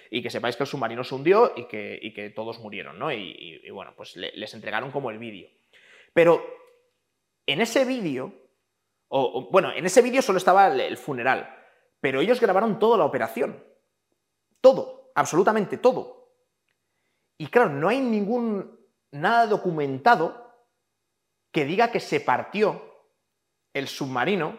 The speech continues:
y que casualmente los códigos militares, los códigos de, de lanzamiento nuclear, eran la parte que se cayó otra vez y se perdió en el fondo del mar. Porque esto es lo que te han contado ellos, y seguramente lo que los americanos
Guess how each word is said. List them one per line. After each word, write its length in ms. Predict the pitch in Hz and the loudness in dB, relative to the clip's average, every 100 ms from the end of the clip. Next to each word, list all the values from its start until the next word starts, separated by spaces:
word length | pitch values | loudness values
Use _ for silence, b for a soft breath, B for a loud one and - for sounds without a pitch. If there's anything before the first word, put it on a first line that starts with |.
| - _ | -20 _
y 120 | - 151 | -8 -6
que 180 | 160 | -6
casualmente 1200 | - 143 - 247 220 233 226 170 175 - - _ _ _ _ _ - | -2 -4 2 2 4 2 0 -2 -6 -8 -12 _ _ _ _ _ -6
los 320 | 165 160 - | 2 4 2
códigos 520 | - 233 254 233 - | 4 4 6 2 2
militares, 680 | 190 190 160 156 214 190 147 | -2 -2 -2 4 4 4 0
los 180 | 143 - | -2 0
códigos 400 | 190 208 214 180 | 0 2 2 2
de, 380 | 185 170 156 - | 2 2 0 -2
de 180 | 147 151 | -2 0
lanzamiento 440 | 143 139 156 185 | 0 -2 -4 -2
nuclear, 540 | 196 175 170 175 - - - _ - | -2 2 6 6 4 -4 -20 _ -2
eran 260 | 180 202 | 4 4
la 140 | 185 156 | 4 4
parte 260 | 180 175 | 4 2
que 80 | 180 | -2
se 160 | - 156 | -4 0
cayó 320 | 139 147 180 | 0 4 4
otra 220 | 190 160 | 4 2
vez 80 | 165 | -2
y 40 | |
se 140 | 160 147 | -2 -4
perdió 220 | 131 139 | -2 -2
en 80 | 143 | -4
el 60 | |
fondo 260 | - 131 113 | -4 -8 -8
del 120 | 110 | -6
mar. 260 | 180 285 - - _ _ _ _ _ _ _ | -4 -6 -8 -20 _ _ _ _ _ _ _
Porque 220 | 123 120 | -10 -8
esto 100 | - | -8
es 60 | 220 | -2
lo 80 | 175 | -2
que 100 | 135 | 0
te 80 | 143 | -2
han 100 | 139 | -2
contado 400 | 127 120 110 135 | -6 -4 -2 -2
ellos, 280 | 202 135 - | -2 -6 -6
y 60 | |
seguramente 500 | - 135 147 151 160 | -6 -2 -2 -2 0
lo 100 | 208 | 0
que 100 | 139 | -2
los 120 | 127 | -8
americanos 480 | 123 117 117 143 175 | -8 -10 -8 -6 -6